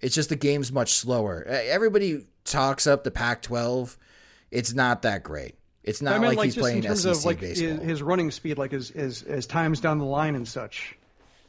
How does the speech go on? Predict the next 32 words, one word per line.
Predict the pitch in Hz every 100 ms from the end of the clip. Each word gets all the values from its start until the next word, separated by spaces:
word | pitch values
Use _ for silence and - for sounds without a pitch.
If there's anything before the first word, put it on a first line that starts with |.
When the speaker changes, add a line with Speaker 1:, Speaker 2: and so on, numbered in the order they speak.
| _ _ _ -
Speaker 1:
May- | 104 123
Speaker 2:
Weren't | 262
they | 269 214
faster, | 208 233 - 247 247 - -
like, | 190 -
in | - 190
college | 180 180 190 190 -
to | 170
where | 180 175
it | 156 170 -
seems | 185 175
disappointing? | - 170 - - 170 175 170
Like, | 147 147
even | 151 156
just, | 151 - - -
you | 160
know, | 143
the, | 139 139
the | 131 139
singles | - 165 151 151 147
or | 135
the, | 131 127 - - - - -
the | 170
infield | 170 175 160
singles | 180 160 151
you | 143
think | 160 143
are |
gonna | 156 139
happen | 147 147 151 139 117
don't | 139 143
happen. | 143 147 151 151